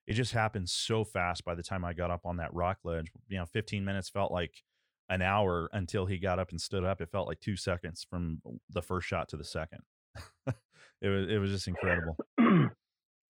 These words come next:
Speaker 2: I really like that you heard blood pouring out both sides. May sound gross to somebody, but, like, w-,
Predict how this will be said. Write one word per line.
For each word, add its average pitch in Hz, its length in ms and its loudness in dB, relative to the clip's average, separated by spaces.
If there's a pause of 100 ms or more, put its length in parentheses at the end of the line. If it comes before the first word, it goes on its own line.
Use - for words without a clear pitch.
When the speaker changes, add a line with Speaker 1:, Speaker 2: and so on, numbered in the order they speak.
(1000)
Speaker 2:
I 165 100 6
really 165 240 6
like 151 500 8
that 139 380 8 (300)
you 139 220 2
heard 147 680 6 (120)
blood 131 460 8
pouring 135 460 2
out 117 260 4
both 135 180 6
sides. 131 460 6
May 143 160 4
sound 131 280 2
gross 123 220 4
to 139 60 -2
somebody, 135 420 2
but, - 180 0
like, 107 260 -2 (1080)
w-, 131 140 -16